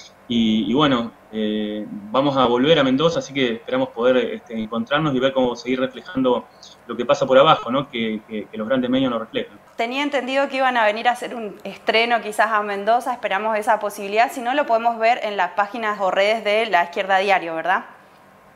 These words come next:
Speaker 1: Exactamente, la pueden ver, este, en YouTube, eh, bueno, eh, este, se llama Mendoza, eh, eh, ¿no? Las manos, la tie-, la tierra, el sol y las manos que hacen el vino, lo pueden buscar ahí en YouTube y bueno, también en nuestras redes, este, y vamos a estar ahora en marzo,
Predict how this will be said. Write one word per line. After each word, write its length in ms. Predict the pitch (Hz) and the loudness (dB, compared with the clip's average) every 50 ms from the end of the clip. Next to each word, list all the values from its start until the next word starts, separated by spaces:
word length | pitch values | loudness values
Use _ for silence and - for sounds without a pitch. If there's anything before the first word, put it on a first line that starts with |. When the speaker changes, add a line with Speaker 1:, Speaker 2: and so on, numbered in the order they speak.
| - - - | -20 -10 -4
Speaker 1:
Exactamente, 720 | 127 127 - 175 156 143 - 143 156 170 175 180 165 160 | -4 -2 2 2 2 2 4 2 4 4 4 2 4 4
la 120 | 135 120 | 4 4
pueden 240 | 113 139 135 131 131 | 4 4 4 6 6
ver, 240 | 139 139 143 143 - - | 6 6 4 4 2 0
este, 680 | 120 120 - - 117 113 113 110 110 110 110 - 113 | -2 -6 -4 -2 -2 0 2 2 2 0 0 -2 -2
en 160 | 113 113 110 110 | 0 0 0 0
YouTube, 480 | 110 117 117 151 165 185 190 185 175 - | 0 0 0 2 4 4 4 2 0 -4
eh, 380 | 117 110 110 - 135 147 - - | -6 -6 -4 -4 -6 -6 -6 -6
bueno, 300 | 113 117 107 104 101 98 - | -4 -4 -4 -4 -6 -8 -10
eh, 240 | 101 104 101 95 104 | -10 -10 -8 -8 -10
este, 420 | 104 - - 107 104 101 101 101 - - - - - - | -10 -12 -12 -10 -10 -10 -10 -12 -14 -18 -20 -20 -16 -10
se 60 | - | -4
llama 220 | 113 131 131 127 | 0 2 2 2
Mendoza, 560 | 120 120 123 127 151 165 160 160 165 160 160 160 - - - - - - | 2 2 0 2 2 2 2 2 0 0 -2 -2 -6 -16 -20 -20 -14 -12
eh, 80 | 113 - - | -12 -10 -6
eh, 680 | 113 110 107 107 107 101 - - 107 107 - 104 107 - | -4 -4 -2 -2 -4 -6 -8 -8 -8 -8 -6 -6 -6 -6
¿no? 160 | 107 131 139 143 | -4 -4 -4 -4
Las 160 | 123 - 123 | -4 -4 0
manos, 400 | 131 139 151 160 156 160 151 131 | 2 2 2 4 2 2 0 0
la 160 | 117 110 110 | 0 -2 -2
tie-, 180 | - 139 131 127 | -2 -2 -2 0
la 160 | 127 123 127 | 0 0 2
tierra, 220 | - 160 165 160 | 2 2 2 2
el 80 | 147 - | 2 0
sol 140 | - 170 160 | 0 0 2
y 20 | |
las 100 | 147 127 | 2 2
manos 220 | 127 135 143 135 | 2 0 0 0
que 80 | 131 143 | 0 0
hacen 180 | 135 - 135 131 | 0 0 2 0
el 80 | 135 | 2
vino, 360 | 147 170 190 185 190 202 214 - - - - - - | 2 0 0 0 -2 -4 -6 -8 -12 -20 -20 -12 -8
lo 120 | 120 110 | -6 0
pueden 160 | 107 135 135 127 | 4 4 4 4
buscar 260 | 131 - - 131 131 | 4 4 2 2 4
ahí 180 | 127 131 131 | 4 4 4
en 80 | 135 131 | 4 4
YouTube 360 | 135 131 131 - 175 196 202 - | 2 2 2 2 2 2 2 0
y 180 | 190 - 120 123 | -4 -2 0 2
bueno, 260 | 127 135 131 123 110 | 4 4 4 4 2
también 240 | 110 110 120 131 131 | 2 2 2 2 2
en 80 | 127 120 | 0 0
nuestras 260 | 123 - - 131 127 | -2 -2 -2 -2 -2
redes, 420 | 139 156 165 165 175 175 175 - - | 0 0 2 2 2 2 0 -4 -8
este, 280 | 120 117 113 - - 113 | -8 -8 -8 -6 -4 -2
y 300 | 110 110 - - 110 113 | 0 0 0 0 0 0
vamos 300 | 135 143 156 147 139 127 | 2 2 2 2 2 4
a 300 | 127 120 120 117 113 110 | 2 2 4 2 2 0
estar 260 | 110 - - 131 131 | 0 -2 0 2 4
ahora 240 | 127 120 123 131 131 | 4 4 4 4 4
en 80 | 123 123 | 4 2
marzo, 480 | 131 139 143 147 - 160 156 156 156 | 2 2 2 0 -2 -4 -4 -4 -6